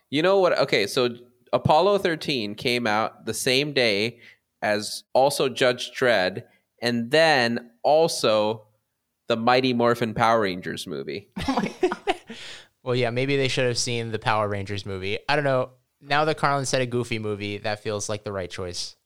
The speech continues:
Speaker 2: I, I feel like this is probably, like, a movie she saw with Harry.
Speaker 1: Uh, she probably saw Casper with Harry.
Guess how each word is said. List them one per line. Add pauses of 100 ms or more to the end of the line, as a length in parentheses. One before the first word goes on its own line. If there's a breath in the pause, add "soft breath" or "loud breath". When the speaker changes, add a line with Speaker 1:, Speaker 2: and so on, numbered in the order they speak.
(200)
Speaker 2:
I,
I
feel
like
this
is
probably,
like,
a
movie
she
saw
with
Harry. (220)
Speaker 1:
Uh,
she
probably
saw
Casper
with
Harry.